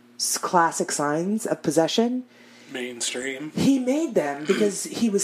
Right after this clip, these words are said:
Speaker 1: sensationalizing it for the movie The Exorcist.
Speaker 2: Oh my God.
Speaker 1: And so he's kind of the one sort of to, air quote, blame for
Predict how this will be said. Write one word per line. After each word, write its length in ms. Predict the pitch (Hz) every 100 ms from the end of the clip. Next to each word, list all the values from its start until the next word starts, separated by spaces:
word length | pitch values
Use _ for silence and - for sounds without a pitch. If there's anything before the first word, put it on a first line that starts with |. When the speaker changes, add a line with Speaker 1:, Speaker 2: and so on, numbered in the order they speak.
| 190
Speaker 1:
sensationalizing 800 | 175 208 214 185 160 151 147 151
it 100 | 131
for 140 | 156
the 100 | 147
movie 300 | 156 160 147
The 160 | 135 135
Exorcist. 560 | 135 - 123 - -
Speaker 2:
Oh 140 | 127 120
my 180 | 107 95
God. 280 | 98 98 104 -
Speaker 1:
And 140 | 208 196
so 100 | 208
he's 280 | - 269 -
kind 200 | 247 233
of 80 |
the 80 | 196
one 500 | 180 175 170 170 170 -
sort 280 | - 175 165
of 240 | 151 -
to, 360 | - 165 147 139 - - - -
air 220 | 175 170
quote, 920 | - 165 151 - - - - - 160
blame 680 | 151 143 208 233 135 120 147 - - - - - -
for 600 | - 180 170 165 151